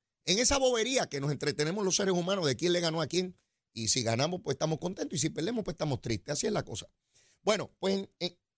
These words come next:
a la luz de aquella elección, me topé en la, en esta cosa de Twitter, la del pajarito, la del pajarito azul, busque Twitter,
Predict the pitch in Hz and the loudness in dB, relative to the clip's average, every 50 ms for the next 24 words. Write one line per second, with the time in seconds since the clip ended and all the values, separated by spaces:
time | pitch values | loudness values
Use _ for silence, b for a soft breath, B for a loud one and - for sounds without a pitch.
0 | _ - 156 160 170 175 226 262 - 311 285 - - 262 254 254 247 233 214 - | _ 2 4 4 4 2 2 2 2 2 2 4 2 2 2 4 2 2 2 2
1 | - 135 - 196 180 147 123 123 131 - _ _ _ - - 165 156 151 - 151 | 4 4 6 6 4 2 0 -2 -6 -10 _ _ _ -4 0 2 2 2 2 0
2 | 131 - - 202 202 180 - _ _ _ _ _ - 120 120 117 113 113 110 107 | 0 2 2 0 0 0 -2 _ _ _ _ _ -4 -2 0 0 0 0 0 0
3 | 104 98 - - 113 110 110 107 123 135 - 160 156 - 165 - 180 160 143 127 | -2 -4 -6 -6 -6 -4 -4 -2 -4 -2 -2 -4 -2 0 2 2 4 4 2 2
4 | - - 175 165 135 - - - 104 117 139 160 156 - 226 226 247 277 311 349 | 2 2 2 2 2 0 -2 0 2 4 4 2 4 2 4 4 6 4 4 4
5 | - 254 180 156 151 156 - 175 165 165 180 226 - - 254 247 277 302 302 - | 2 2 2 2 2 2 2 2 2 2 2 0 0 0 -2 0 -2 -4 -6 -8
6 | _ - 170 165 - 226 - - 254 247 - - - - | _ -6 -6 0 0 -2 0 0 -6 -4 -4 -6 -6 -8